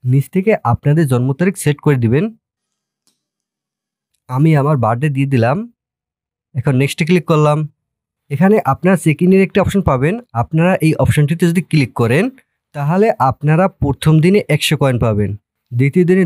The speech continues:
দুশো কয়েন পাবেন, তৃতীয় দিনে চারশো কয়েন পাবেন। এভাবে প্রতিদিন আপনারা কয়েন নিতে পারবেন।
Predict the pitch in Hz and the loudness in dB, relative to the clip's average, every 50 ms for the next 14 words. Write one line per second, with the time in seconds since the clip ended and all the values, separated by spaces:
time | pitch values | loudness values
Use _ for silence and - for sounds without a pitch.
0 | 147 127 147 143 - 180 156 170 165 160 147 156 147 143 151 151 156 170 165 _ | 2 2 0 2 2 0 0 2 0 2 2 0 0 2 0 -2 -2 -4 -8 _
1 | _ _ _ _ _ _ - 165 165 151 - 202 196 185 208 208 196 - 185 165 | _ _ _ _ _ _ -2 -2 -2 2 2 2 2 4 2 0 2 0 0 -2
2 | 151 - - 170 143 165 151 139 127 107 123 110 101 104 104 160 117 - _ _ | -2 -2 -4 -4 -2 0 0 0 0 0 -2 -2 -2 -2 -6 -6 -8 -16 _ _
3 | _ _ - 139 151 151 165 175 196 214 202 - - 147 139 - 180 165 156 185 | _ _ -8 -6 -2 0 0 2 2 0 -2 -2 -4 -4 0 0 2 2 2 2
4 | 214 - - 110 - - - 143 151 175 196 - - 139 135 135 131 131 127 113 | 0 0 -2 -4 -4 -2 -2 0 0 0 0 -2 -2 -2 0 0 2 0 0 0
5 | 120 113 107 110 101 95 98 92 | 0 -2 -2 0 -2 -2 -6 -6